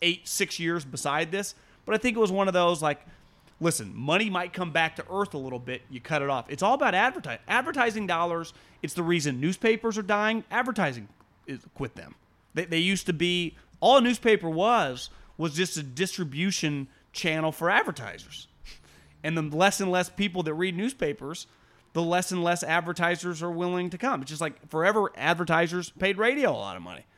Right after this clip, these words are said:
'cause it was the one audio where people could listen to. Well, now podcasts. Why do you think the fucking manscaped dot com promo code hammer, Sleep Number dot com slash ham, or all these, pr-, we're just a distribution channel for advertising.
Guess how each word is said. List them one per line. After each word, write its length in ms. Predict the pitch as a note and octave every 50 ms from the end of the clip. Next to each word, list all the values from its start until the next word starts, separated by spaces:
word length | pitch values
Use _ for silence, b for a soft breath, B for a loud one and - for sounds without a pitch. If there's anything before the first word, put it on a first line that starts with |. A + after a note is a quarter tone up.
| b b b
'cause 100 | - D#3
it 40 | E3
was 100 | D#3+ D3+
the 60 | D#3
one 220 | D3 D#3 E3+ F3+
audio 340 | E3+ D#3 D#3+ F3 F3+ F3+ F#3
where 80 | F#3 E3+
people 240 | F#3 G#3 F#3 G3
could 120 | F#3+ G#3+ G#3
listen 240 | A#3+ C4 - - A#2
to. 40 | - - - b b b b b b
Well, 100 | - A#2+
now 160 | C#3 E3+ G3+
podcasts. 640 | G3 A#3 A#3+ C#4+ G4+ C#4+ - - - - - - -
Why 140 | - C3 D3+
do 80 | E3+
you 40 | E3+
think 180 | F#3 F#3+ F#3 E3+
the 80 | E3
fucking 300 | E3 G3 G3+ F#3 G3+ F#3+
manscaped 440 | F#3+ G3 G3+ G#3 - - G#3+ G#3 G3 - - - B B B B B -
dot 200 | F#3+ G3+ G3+ -
com 220 | G#3 G#3+ G#3+ G#3+
promo 260 | G3+ A3 A3 G#3+ A3
code 180 | - A3 G#3+ G#3+
hammer, 240 | G#3+ A3 A#3 A3 G3+
Sleep 220 | - G3+ G#3 G#3+
Number 260 | G#3 A3 G#3+ G#3+ G#3+
dot 180 | G#3+ G#3 G3+ G3+
com 220 | A3 G#3+ A3 A3+
slash 280 | G3+ G3+ G#3+ G#3 G#3 G3+
ham, 300 | G#3+ G#3+ A3+ A#3 A#3 A3
or 120 | E3+ D3 B B B B B
all 120 | - F#3+
these, 140 | G3 G#3+ -
pr-, 180 | - - - - - - - - - -
we're 120 | F3+ G3 A3+
just 220 | A3+ A3 - - - -
a 80 | F#3 F#3+
distribution 640 | F3 G#3+ A3+ - G#3+ F#3+ F3 A3+ B3+ B3 - A3 -
channel 260 | F#3+ F3+ F#3+ G3 F#3+
for 140 | G3+ G#3 A3
advertising. 540 | - - G#4+ F4+ G#3+ - G2+ F2 A2 A2+